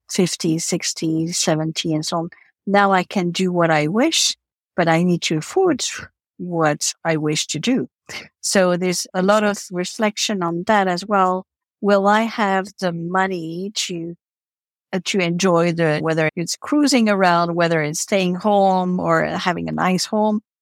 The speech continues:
but it's do what I like. So that's one of the reasons why we wanted to include it. And it's also because in the pre-retirement or retirement courses, we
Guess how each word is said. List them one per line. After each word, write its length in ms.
but 100
it's 220
do 240
what 180
I 140
like. 380
So 160
that's 300
one 340
of 160
the 100
reasons 340
why 440
we 260
wanted 380
to 100
include 400
it. 140
And 140
it's 220
also 260
because 340
in 160
the 180
pre-retirement 880
or 160
retirement 720
courses, 520
we 240